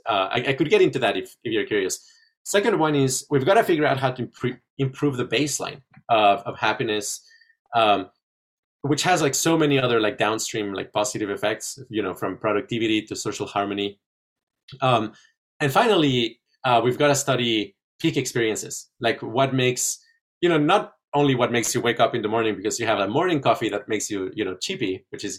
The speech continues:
great, but also, like, what makes you, you know, actually love reality at a much deeper level, which is,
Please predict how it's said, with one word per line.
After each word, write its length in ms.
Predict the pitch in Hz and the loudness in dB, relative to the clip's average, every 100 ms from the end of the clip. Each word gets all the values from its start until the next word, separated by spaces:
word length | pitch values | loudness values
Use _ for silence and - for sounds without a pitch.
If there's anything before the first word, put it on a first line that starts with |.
| - | -4
great, 280 | 165 156 - - - _ - | -2 -2 -6 -20 -20 _ 0
but 100 | 143 | 4
also, 720 | 240 311 190 151 131 120 - _ _ _ - | 4 4 4 4 4 2 -2 _ _ _ -2
like, 260 | 135 - _ | -2 -2 _
what 300 | 139 165 - | -2 0 2
makes 260 | 143 147 151 | 0 2 2
you, 400 | 147 131 120 - _ _ - | 2 2 -2 -8 _ _ 0
you 120 | 139 | 2
know, 100 | 127 | 4
actually 400 | 117 135 - 139 | 2 0 0 0
love 340 | 113 120 139 113 | 4 4 2 0
reality 440 | 113 117 120 107 | 4 4 4 0
at 100 | 98 | 0
a 60 | 101 | 0
much 220 | 107 - | -2 -6
deeper 360 | 101 135 131 92 | -4 -4 -2 -2
level, 320 | 87 - - | -4 -10 -10
which 220 | 107 - | -8 -4
is, 360 | 117 104 - | -2 -2 -6